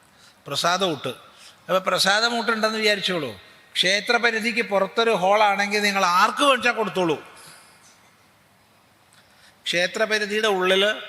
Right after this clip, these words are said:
അതിനനുസൃതമായത് മാത്രമേ ചെയ്യാൻ പാടുള്ളൂ, അല്ലാതെ ചെയ്യരുത്. ഇതുപോലെ തന്നെയാണ് പലപ്പോഴും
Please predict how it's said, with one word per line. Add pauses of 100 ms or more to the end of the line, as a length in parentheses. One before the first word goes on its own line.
(420)
അതിനനുസൃതമായത്
മാത്രമേ (560)
ചെയ്യാൻ
പാടുള്ളൂ, (1500)
അല്ലാതെ
ചെയ്യരുത്. (1500)
ഇതുപോലെ
തന്നെയാണ് (2250)
പലപ്പോഴും